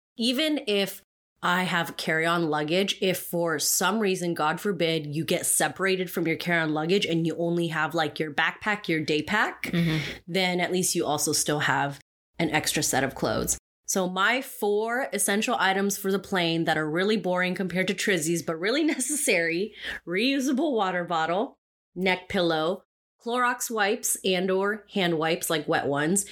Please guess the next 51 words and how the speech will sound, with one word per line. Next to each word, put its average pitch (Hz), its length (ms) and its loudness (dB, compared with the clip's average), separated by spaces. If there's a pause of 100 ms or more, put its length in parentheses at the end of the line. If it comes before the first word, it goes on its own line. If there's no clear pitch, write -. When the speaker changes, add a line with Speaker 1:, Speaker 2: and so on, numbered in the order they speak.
(120)
Speaker 1:
and 170 140 0
an 170 140 2
extra 185 380 0
set - 380 0
of 151 320 -2
clothing. 127 420 0 (140)
Speaker 2:
You 269 140 -2
know, 262 300 0
I 185 160 2
didn't 247 220 0
start - 260 0
implementing 170 580 0
the 156 100 2
extra 170 260 0
set 156 200 0
of 147 60 -6
clothing 143 360 -2
till 92 340 -2
this 160 340 -2
year. 170 320 0
Speaker 1:
Yeah, 240 300 2
we 277 60 -4
were 285 60 -4
Speaker 2:
After, 262 120 0
Speaker 1:
talking 320 160 2
about 339 220 0
this. 240 100 2
Speaker 2:
yeah, 208 340 2
Speaker 1:
I 233 180 2
was 269 160 2
Speaker 2:
after 262 100 2
Speaker 1:
so 277 80 0
Speaker 2:
hearing 247 240 2
Speaker 1:
surprised. 208 460 0
Speaker 2:
the 202 80 2
luggage 196 560 0
scare 196 680 0 (320)
that 175 320 0
when 180 160 -2
travel 170 340 0
started 175 380 0
opening 175 400 0
back 160 260 0
up, 170 160 0
people 170 280 -2
just 160 260 0
weren't 151 160 -2
getting 175 200 0
their 175 140 0
luggage. 175 380 0
So 165 260 0